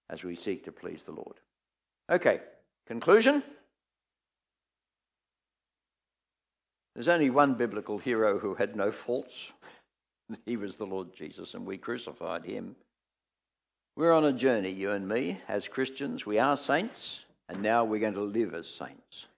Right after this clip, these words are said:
We're on a journey moving from one degree of glory to another until glory is ours, and we will see glory unimaginable, and we will see it in the face of Jesus Christ our Lord,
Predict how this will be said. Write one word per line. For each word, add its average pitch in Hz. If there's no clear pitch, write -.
We're 110
on 113
a 107
journey 147
moving 127
from 110
one 135
degree 123
of 110
glory 120
to 117
another 117
until 147
glory 160
is 117
ours, 127
and 123
we 139
will 123
see 190
glory 120
unimaginable, 123
and 117
we 117
will 113
see 151
it 107
in 107
the 104
face 113
of 95
Jesus 92
Christ 90
our 82
Lord, 110